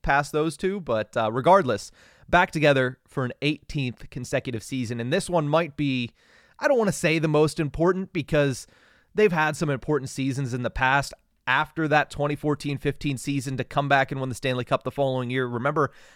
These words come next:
how low people were on the Pittsburgh Penguins after that first year of Mike Johnston and the first year of Jim Rutherford, and it was not working out, and that was supposed to be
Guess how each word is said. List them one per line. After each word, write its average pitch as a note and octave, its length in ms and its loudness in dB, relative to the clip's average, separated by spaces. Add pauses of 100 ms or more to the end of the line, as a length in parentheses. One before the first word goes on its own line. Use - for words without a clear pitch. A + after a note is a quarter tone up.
how E3+ 240 2
low D3+ 480 4
people B2+ 340 -6
were B2+ 240 4
on B2+ 140 2
the B2 80 -2
Pittsburgh B2+ 360 -2
Penguins B2+ 500 -2 (280)
after D3 240 2
that C3 160 4
first D3+ 400 0
year C#3 180 0
of G#2+ 140 -2
Mike A2+ 380 -2
Johnston A#2+ 500 -2
and A#2 100 -6
the G#2 60 -8
first D3 380 0
year C#3 240 2
of A2 120 -2
Jim B2+ 240 -2
Rutherford, A#2+ 440 0
and A2+ 100 -4
it C3+ 80 -2
was C#3+ 240 -2
not B2+ 340 0
working A#2+ 380 -2
out, B2 180 2
and G#2+ 120 -6
that C3 140 0
was D3 100 -8
supposed - 380 -4
to - 40 -8
be A2+ 300 -6